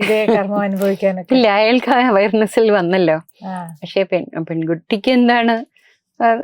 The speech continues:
Speaker 2: എന്നുള്ളതാണ് അതിനകത്തെ ഒരു ചോദ്യം. അവരും ആ ഒരു സാധന മാർഗത്തിൽ വരികയോ ഈ ആളിനോടുള്ള ഒരു,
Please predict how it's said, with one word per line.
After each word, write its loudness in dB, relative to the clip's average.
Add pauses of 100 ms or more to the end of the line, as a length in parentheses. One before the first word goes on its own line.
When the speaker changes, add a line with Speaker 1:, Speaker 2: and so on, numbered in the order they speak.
Speaker 2:
എന്നുള്ളതാണ് 2
അതിനകത്തെ -2
ഒരു -6
ചോദ്യം. -8 (200)
അവരും -4
ആ -8
ഒരു -4
സാധന -6
മാർഗത്തിൽ -6
വരികയോ -4
ഈ -6
ആളിനോടുള്ള -6
ഒരു, -8